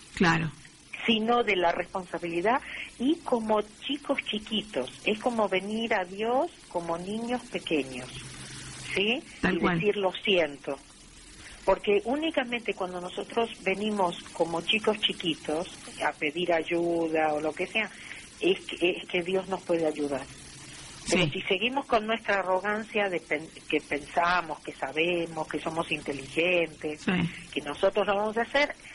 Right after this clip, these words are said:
Speaker 2: no hay problema, es como que Dios nos quiere igual, pero estamos solos, se hace di-, muy difícil.
Speaker 1: Exacto.
Speaker 2: Ya probamos, ya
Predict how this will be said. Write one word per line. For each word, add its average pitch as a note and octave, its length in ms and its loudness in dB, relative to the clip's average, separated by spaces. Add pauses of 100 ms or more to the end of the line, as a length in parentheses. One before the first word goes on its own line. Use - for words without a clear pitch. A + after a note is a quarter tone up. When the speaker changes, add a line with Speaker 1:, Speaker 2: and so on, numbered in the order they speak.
(140)
Speaker 2:
no F#3+ 200 2
hay D4 80 6
problema, A3 840 4
es F#3 140 -4
como G3 260 2
que F3 180 2
Dios A3 200 2
nos A#3 160 -2
quiere F3+ 280 0
igual, F#3 380 4 (140)
pero D#3 420 4 (240)
estamos G3+ 540 -4
solos, F3 420 0
se F3+ 100 0
hace F#3+ 180 -6
di-, F3 180 -4
muy F#3+ 220 -4
difícil. A#3 640 -6 (200)
Speaker 1:
Exacto. A3 440 6
Speaker 2:
Ya - 0 -
probamos, A#3+ 580 6 (300)
ya B3 100 8